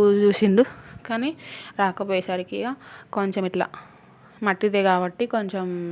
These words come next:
చాక్ తోటి ఇట్లా చేసిండు అన్నమాట. కొంచెం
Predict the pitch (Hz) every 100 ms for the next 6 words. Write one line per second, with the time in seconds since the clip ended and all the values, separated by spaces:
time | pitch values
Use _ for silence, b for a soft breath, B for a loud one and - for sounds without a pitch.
0 | 175 180 208 190 - 196 220 208 185 180
1 | 175 180 175 180 180 190 170 170 170 170
2 | 170 196 196 185 196 214